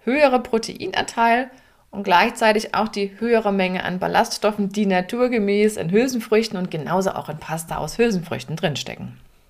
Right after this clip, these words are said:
Einen Gedanken habe ich noch für dich. Stell dir vor, du hast zweimal die gleiche Portionsgröße, aber unterschiedliche Pastasorten. Also einmal Hartweizen, einmal die aus, von mir aus roten Linsen.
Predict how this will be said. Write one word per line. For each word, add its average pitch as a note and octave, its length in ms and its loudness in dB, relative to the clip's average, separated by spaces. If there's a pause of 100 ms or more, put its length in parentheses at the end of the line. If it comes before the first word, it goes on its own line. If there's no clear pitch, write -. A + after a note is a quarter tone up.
(680)
Einen A#3+ 240 4
Gedanken C4 360 6
habe A3+ 160 6
ich A3 120 -2
noch F3+ 160 2
für D#3 160 -2
dich. B2+ 340 -4 (440)
Stell - 280 4
dir B3 80 4
vor, D4 440 2 (260)
du B3+ 220 2
hast C4+ 480 0 (200)
zweimal A#3+ 540 4
die B3 100 4
gleiche A3+ 300 4
Portionsgröße, C4 1040 2 (2500)
aber A#3 300 4
unterschiedliche G#3 960 4 (220)
Pastasorten. B2+ 1000 -4
Also E3 180 -6
einmal E3+ 340 -2
Hartweizen, A#3 720 0 (480)
einmal F#3 520 2
die E3+ 260 -2
aus, D3+ 220 2
von F3+ 160 0
mir F#3 160 4
aus D#3+ 180 -2
roten D3+ 200 -2
Linsen. B2+ 580 -4